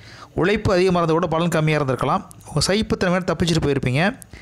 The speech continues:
செவ்வாய் உங்களுக்கு நல்லா help பண்ணுவாரு. கேது கொ-, கேது கொஞ்சம் மாறினதே கொஞ்சம் ஒரு, ஒரு சரியா இருக்கும். உங்கள்ட்ட இருந்து கேது மாறிட்டார் இல்லையா, ரிவர்ஸா போய் துலாத்துக்கு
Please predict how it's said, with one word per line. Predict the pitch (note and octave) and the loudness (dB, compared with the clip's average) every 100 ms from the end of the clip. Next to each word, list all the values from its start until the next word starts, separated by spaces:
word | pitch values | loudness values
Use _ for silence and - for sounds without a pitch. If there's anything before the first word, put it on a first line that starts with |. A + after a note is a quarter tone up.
| - - - | -20 -20 -12
செவ்வாய் | - - A3+ A3 C4 B3+ | -4 0 2 2 2 4
உங்களுக்கு | A3 G#3 F#3+ | 2 2 2
நல்லா | E3+ | 2
help | E3+ F#3 | 0 0
பண்ணுவாரு. | F3+ D#3 D3 D#3+ | 0 2 2 0
கேது | F3+ F#3+ G#3 G#3 | 0 0 0 2
கொ-, | G3+ F3+ D#3 D#3+ | 2 2 0 0
கேது | G#3 A3+ | 0 2
கொஞ்சம் | G#3 E3+ D#3 | 2 2 2
மாறினதே | F3 E3 E3+ | 2 0 0
கொஞ்சம் | E3+ D#3 D3 C#3+ - - | 2 2 2 -2 -8 -6
ஒரு, | D#3+ E3+ F3 D3 | -2 0 0 -2
ஒரு | - D#3+ E3 | -2 0 2
சரியா | E3 F3 E3+ | 2 2 2
இருக்கும். | D3+ C3 B2 - - - - | 0 -2 -6 -10 -20 -12 -2
உங்கள்ட்ட | C#3+ D3+ | -2 0
இருந்து | F3+ F#3+ | -2 0
கேது | F#3 E3+ | 2 2
மாறிட்டார் | E3+ D#3+ D#3 | 2 2 0
இல்லையா, | C#3+ F3 C#3 - - - - E3 | 2 0 0 -4 -16 -18 -4 0
ரிவர்ஸா | F3 E3+ E3 | 2 2 0
போய் | D#3+ E3+ | 0 0
துலாத்துக்கு | D#3+ E3 D#3 | 0 0 -2